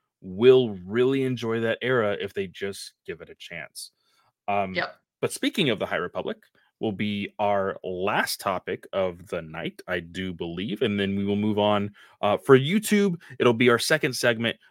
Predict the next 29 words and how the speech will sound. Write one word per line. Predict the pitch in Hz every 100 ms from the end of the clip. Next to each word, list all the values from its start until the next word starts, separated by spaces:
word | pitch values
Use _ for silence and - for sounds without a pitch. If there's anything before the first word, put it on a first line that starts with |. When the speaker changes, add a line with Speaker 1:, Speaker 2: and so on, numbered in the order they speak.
| _
Speaker 1:
For | 113
the | 98
podcast, | - 139 131 123 117 -
guys, | 127 117 113 - - _ -
um, | 113 107 101 101 - -
and | 110
gals, | 104 101 104 101 - -
uh, | 92 90 -
it'll | 110
be | 98 104
an | 101
entirely | 95 - 151 143
separate | 120 123 -
episode, | 98 101 - 95
but | 90 -
we | 98 87
will | 113 131
be | 117
reviewing, | 107 101 87 92 90 90 - _ _ -
uh, | 87 87 -
The | 101
Path | - - 190 _ -
of | 80 - _ _
Vengeance, | - 92 87 - - - -
which | 85 87
is | 85 82
the | 85 82
last | 87 87 127 -
book | - 82